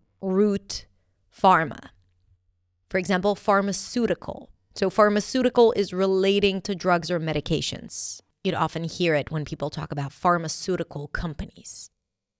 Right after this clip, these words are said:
And pharmacy. Pharmacy is the place where medications are prepared, dispensed, and sold. Pharmacy. Prescription medications and over-the-counter medications.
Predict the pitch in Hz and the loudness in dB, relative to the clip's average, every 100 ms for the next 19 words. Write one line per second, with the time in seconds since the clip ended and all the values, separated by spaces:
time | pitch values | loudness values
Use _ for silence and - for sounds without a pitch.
0 | _ _ _ _ _ _ _ _ _ _ | _ _ _ _ _ _ _ _ _ _
1 | 180 175 175 175 160 - - - 214 277 | 0 2 2 0 -6 -10 -2 6 6 6
2 | 285 - - - 180 180 - 180 175 170 | 0 -4 -6 2 2 2 0 2 2 0
3 | - 220 254 - 185 170 165 147 185 160 | -4 -2 -2 2 2 2 0 0 -2 -2
4 | 170 151 143 139 - 151 151 147 - - | -4 -4 -4 -4 0 0 0 -2 -4 -4
5 | 139 143 - - 147 156 294 349 - - | -4 -4 -10 -8 -6 -4 -2 -2 -4 -12
6 | _ _ - 160 151 - - - _ _ | _ _ -2 0 -2 -8 -10 -16 _ _
7 | _ _ _ _ _ _ _ _ - 180 | _ _ _ _ _ _ _ _ -10 -6
8 | - - - - 147 143 143 180 _ - | -2 -2 -2 -2 -2 -2 -6 -10 _ -4
9 | 151 139 - 139 - 233 240 - 233 247 | -2 -2 -4 -4 -2 -4 -4 -4 -2 -2
10 | - 151 160 175 - 294 294 - 139 - | -6 -4 -4 -4 -6 -8 -6 -6 -6 -8
11 | - - 135 139 - - | -8 -8 -8 -10 -12 -14